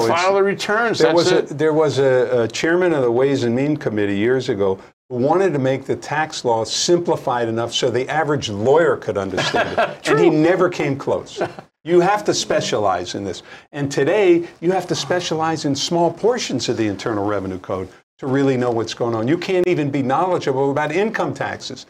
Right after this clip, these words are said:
Speaker 2: much less estate taxes
Speaker 1: Right.
Speaker 2: and
Speaker 1: So
Speaker 2: and
Speaker 1: nobody is going into the street with pitchforks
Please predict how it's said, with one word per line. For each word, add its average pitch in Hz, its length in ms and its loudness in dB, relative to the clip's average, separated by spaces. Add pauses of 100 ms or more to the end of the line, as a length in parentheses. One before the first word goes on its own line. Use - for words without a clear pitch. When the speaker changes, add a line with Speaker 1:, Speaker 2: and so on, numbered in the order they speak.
(340)
Speaker 2:
much 147 240 -6
less 139 260 -2
estate 170 560 -2
taxes 147 540 -2
Speaker 1:
Right. 156 260 2
Speaker 2:
and 110 160 -4 (260)
Speaker 1:
So - 220 -2
Speaker 2:
and 190 160 4
Speaker 1:
nobody 240 380 0
is 208 180 2
going 175 380 2
into 165 240 0
the 139 100 0
street 165 400 0
with 135 260 -4
pitchforks - 680 -6